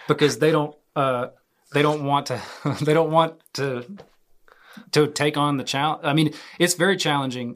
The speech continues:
Um, but I mean, I've, my whole career, I've been playing, playing songs with bands, with computers. And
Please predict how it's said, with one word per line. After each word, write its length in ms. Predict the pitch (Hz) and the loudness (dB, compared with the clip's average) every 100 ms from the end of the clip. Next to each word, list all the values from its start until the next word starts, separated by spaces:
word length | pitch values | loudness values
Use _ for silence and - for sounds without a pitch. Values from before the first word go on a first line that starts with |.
| _ | _
Um, 380 | 147 139 123 117 _ - - - - _ _ 170 | -2 0 -2 -8 _ -20 -20 -20 -20 _ _ 4
but 360 | 170 160 - _ _ _ _ _ _ _ - | 4 2 -8 _ _ _ _ _ _ _ 0
I 80 | 170 | 2
mean, 240 | 180 170 - _ _ _ _ _ _ _ _ - | 2 -2 -8 _ _ _ _ _ _ _ _ 2
I've, 260 | 175 185 - _ _ _ _ _ _ _ _ - | 2 0 -8 _ _ _ _ _ _ _ _ 2
my 180 | 160 | 2
whole 600 | - 185 196 185 180 - - - | 4 0 0 2 0 -4 -12 -4
career, 460 | 160 147 156 156 139 | 0 2 2 2 0
I've 140 | 127 | 0
been 380 | 135 131 123 - _ _ _ _ _ | -2 -2 -4 -10 _ _ _ _ _
playing, 640 | - 151 151 147 147 143 - _ _ _ _ _ - - | -2 2 2 2 2 -2 -6 _ _ _ _ _ -20 -2
playing 260 | 160 165 160 | 0 2 0
songs 460 | - 143 147 143 | 2 4 2 0
with 240 | 131 131 - | -4 -6 -2
bands, 600 | 135 135 135 131 123 - _ - | -2 0 -2 -2 -2 -4 _ 0
with 200 | 147 143 | 0 0
computers. 840 | 143 - 151 139 139 131 - - _ _ _ _ 156 | -4 0 2 4 2 0 -2 -6 _ _ _ _ -2
And 540 | 147 147 143 139 120 | 0 0 0 -2 -6